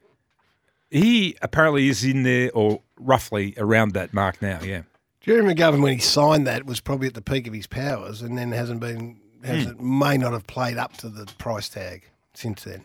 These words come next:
Speaker 2: Would that
Speaker 1: I
Speaker 2: be
Speaker 1: think
Speaker 2: fair?
Speaker 1: he was a bit injured.
Speaker 2: Yeah, he
Speaker 1: Uh,
Speaker 2: has had some injuries.
Speaker 1: yeah,
Speaker 2: He's
Speaker 1: he's
Speaker 2: lost some weight over the summer months. Did that? Did the, the corn put the cat amongst the pigeons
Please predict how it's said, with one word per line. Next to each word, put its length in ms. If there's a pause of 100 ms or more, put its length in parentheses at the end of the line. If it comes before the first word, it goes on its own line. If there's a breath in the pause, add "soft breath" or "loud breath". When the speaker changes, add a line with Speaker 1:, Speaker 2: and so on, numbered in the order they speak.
(160)
Speaker 2:
Would 100
that 80
Speaker 1:
I 40
Speaker 2:
be 80
Speaker 1:
think 100
Speaker 2:
fair? 60
Speaker 1:
he 20
was 120
a 60
bit 180
injured. 300 (340)
Speaker 2:
Yeah, 160
he 60
Speaker 1:
Uh, 80
Speaker 2:
has 220
had 220
some 140
injuries. 240
Speaker 1:
yeah, 80
Speaker 2:
He's 100
Speaker 1:
he's 60
Speaker 2:
lost 140
some 120
weight 180
over 180
the 80
summer 220
months. 260
Did 140
that? 240
Did 180 (380 loud breath)
the, 160
the 160
corn 340
put 220
the 100
cat 220
amongst 300
the 60
pigeons 500